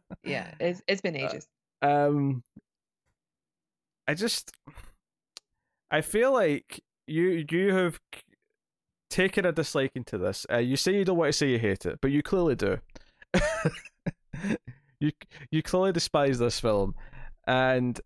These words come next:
Speaker 2: I think it's very commendable in a lot of what it tries to do. I don't think it's completely void of cynicism, because I do think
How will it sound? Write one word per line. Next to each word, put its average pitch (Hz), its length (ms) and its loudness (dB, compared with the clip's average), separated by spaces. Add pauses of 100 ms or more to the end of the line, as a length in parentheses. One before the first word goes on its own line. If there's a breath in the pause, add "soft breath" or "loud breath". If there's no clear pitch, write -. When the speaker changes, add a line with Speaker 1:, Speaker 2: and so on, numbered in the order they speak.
(120)
Speaker 2:
I 175 240 4
think 175 380 0
it's 139 120 0
very 143 280 2
commendable 120 680 0
in 107 120 0
a 110 80 2
lot 113 140 2
of 120 80 0
what 113 100 2
it 95 80 -2
tries 104 260 0
to 104 100 -2
do. 101 220 0
I 123 140 4
don't 175 220 0
think 185 240 2
it's 165 100 0
completely 143 800 2
void 117 340 2
of 139 100 0
cynicism, 117 640 2 (360)
because 120 360 2
I 113 140 4
do 127 160 2
think 120 420 0